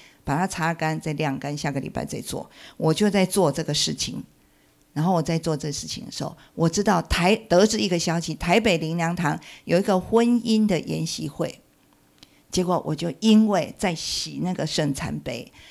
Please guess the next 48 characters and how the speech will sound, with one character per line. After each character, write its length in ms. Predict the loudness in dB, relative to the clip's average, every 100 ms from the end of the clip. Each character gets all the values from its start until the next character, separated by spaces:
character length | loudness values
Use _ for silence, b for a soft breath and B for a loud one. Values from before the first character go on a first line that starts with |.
| B
我 180 | 2 6
有 240 | 6 4
机 320 | 2 -4 -2 0
会 300 | 0 -2 -4
去 160 | -6
参 240 | -4 -4 -2
加 140 | -2
台 180 | -4 -4
北 140 | -4
灵 180 | -4 -4
粮 200 | -4 -4
堂 280 | -6 -6 -4
的 240 | 0 -2 -2 B B B
婚 120 | -2
姻 180 | -2 -2
研 180 | -2 -2
习 200 | -4 -4
会， 240 | -2 -2
从 240 | -4 -6 -6
初 200 | -6 -4
阶 180 | -2
到 180 | 0 -2
进 280 | -4 -6 -6
阶。 280 | -6 -6 -8 B B B B B -12
哇， 240 | -10 -6 2
这 120 | 4
对 180 | 6 6
我 140 | 8
的 80 | 4
祝 180 | 2 0
福 140 | -2
多 200 | -2 -2
大！ 240 | -2 -4 0
因 100 | 4
为 80 | 6
我 160 | 6 2
那 180 | 2
时 80 | 2
候 80 | 0
就 120 | -2
是 120 | -2
婚 180 | -2 -2
姻 160 | 0 2
家 160 | 2
庭 220 | 2 -2 -4
有 100 | -4
问 180 | -6 -8
题， 240 | -12 -8